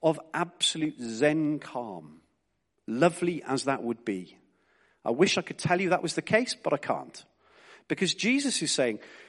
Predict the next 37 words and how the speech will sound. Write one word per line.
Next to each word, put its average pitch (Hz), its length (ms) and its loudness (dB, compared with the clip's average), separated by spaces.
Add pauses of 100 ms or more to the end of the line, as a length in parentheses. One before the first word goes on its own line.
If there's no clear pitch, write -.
(100)
he 208 140 0
wants 220 260 2
us 170 100 0
to 190 80 0
have 180 160 2
life 107 380 2
in 175 140 2
all 110 160 2
its 143 160 -2
fullness. 247 840 0 (640)
Now, - 160 6
fullness, 196 840 -2
the 180 140 2
life 190 240 4
of 170 80 -2
fullness, 170 840 -4
comes 147 520 -2
when 156 140 0
we 170 100 -2
seek - 440 -4
first - 440 -4
the 185 60 -4
kingdom 113 420 -6
of 151 120 -6
God. 220 340 -4 (1120)
And 185 160 2
seeking 269 420 0
first 202 280 2
the 202 60 -6
kingdom 175 300 -2
of 156 80 -4
God 156 160 2
and 135 100 -2
his 139 180 -4
righteousness 143 640 -4 (400)
brings 226 480 2
stuff - 480 2